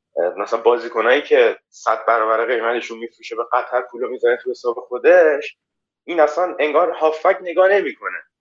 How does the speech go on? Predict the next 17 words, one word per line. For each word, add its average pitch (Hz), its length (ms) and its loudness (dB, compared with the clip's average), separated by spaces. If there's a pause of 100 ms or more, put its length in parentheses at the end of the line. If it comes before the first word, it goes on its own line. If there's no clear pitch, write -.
(120)
یعنی 135 260 -2 (120)
سال 131 380 2
پیش 160 240 -8
اینا 151 340 2 (540)
با 123 160 6
آقای 120 540 4 (560)
گالتیه 113 580 0
رفتن 147 480 2
هرچی 151 360 0
هافک 131 440 0 (100)
تو 127 140 -20
بازار 127 560 2
بود 175 200 -8
جارو 151 400 2
کردن، 175 340 2
هرچی 175 240 -2
هافک 160 340 2